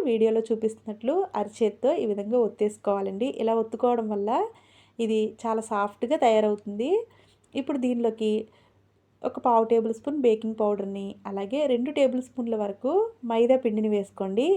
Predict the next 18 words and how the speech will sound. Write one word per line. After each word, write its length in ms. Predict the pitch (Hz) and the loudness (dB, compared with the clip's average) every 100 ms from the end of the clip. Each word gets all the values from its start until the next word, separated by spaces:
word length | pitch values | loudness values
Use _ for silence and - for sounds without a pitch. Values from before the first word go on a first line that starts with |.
| - | 0
ఈ 60 | 233 | -2
మైదా 280 | 208 208 | -2 -2
పిండి 240 | 214 214 220 | -2 0 0
వేయటం 340 | 214 208 226 240 | 2 0 -2 -2
వల్ల 220 | 220 220 330 415 - _ _ _ _ _ - | 0 0 0 -4 -10 _ _ _ _ _ -6
మంచి 280 | 226 233 247 | -4 -4 -2
బైండింగ్ 460 | 220 220 226 226 | 0 2 0 0
అయితే 260 | 208 202 277 359 | -2 0 0 0
వస్తుంది 520 | 247 - - 202 254 | -2 -4 -10 -4 -2
రసగుల్లాకి. 680 | 320 233 208 214 208 196 254 330 262 | -2 -2 -2 2 2 0 -4 -2 0
ఇలా 140 | 262 | 2
మెత్తగా 500 | 262 220 - 220 262 403 466 - - _ - | 0 -4 -2 0 2 2 0 -16 -20 _ -2
ఇలా 160 | 247 277 | 2 4
రౌండ్గా 440 | 233 220 226 240 | 4 4 4 2
చుట్టేసుకున్న 640 | 247 220 220 226 - 214 214 | 0 0 0 0 -2 -4 -4
తర్వాత 420 | 208 196 196 196 330 415 | -4 -4 -4 2 0 2
పక్కన 260 | 294 214 | 0 0
పెట్టేసుకోండి. 600 | 208 190 190 - 190 185 | -4 -2 -4 -6 -10 -8